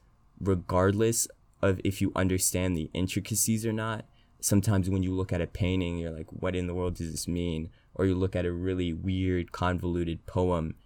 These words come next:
and you're completely lost. Even if you don't understand the lyrics of, of a song, the instrumentals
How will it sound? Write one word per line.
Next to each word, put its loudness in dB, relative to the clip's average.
and 2
you're 0
completely -2
lost. -2
Even 4
if -2
you 2
don't 2
understand 2
the 0
lyrics 2
of, 0
of -2
a -2
song, 0
the 4
instrumentals 0